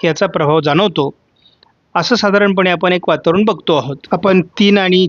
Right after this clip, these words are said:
चार तारखेला महाराष्ट्रात पावसाचा अंदाज दिलेला आहे. आपण याही, अ, अंदाजामध्ये त्याला अपडेट करणार आहोत. आपण बघतो की जरी, अ, कमी दाब हा मध्य प्रदेशकडे सरकला किंवा राजस्थानकडे गेला,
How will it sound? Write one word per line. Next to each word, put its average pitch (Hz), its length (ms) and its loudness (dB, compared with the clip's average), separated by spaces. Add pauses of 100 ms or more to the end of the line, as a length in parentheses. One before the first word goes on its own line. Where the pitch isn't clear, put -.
चार 170 220 0
तारखेला 170 400 -2
महाराष्ट्रात 160 460 -2
पावसाचा 160 380 -2
अंदाज 151 220 2
दिलेला 147 340 0
आहे. 202 80 0 (1600)
आपण 175 260 2
याही, 170 600 2
अ, 190 60 -6 (440)
अंदाजामध्ये 165 580 2
त्याला 160 220 0
अपडेट 165 300 -2
करणार 190 300 0
आहोत. 233 100 -2 (960)
आपण 175 260 0
बघतो 165 240 -2 (140)
की 175 220 0 (1040)
जरी, 214 360 2
अ, 180 260 2 (140)
कमी 170 220 4
दाब 160 220 0
हा 151 260 2
मध्य 160 380 -2
प्रदेशकडे 160 520 0
सरकला 151 460 -2 (760)
किंवा 165 320 2
राजस्थानकडे 170 640 0
गेला, 139 240 0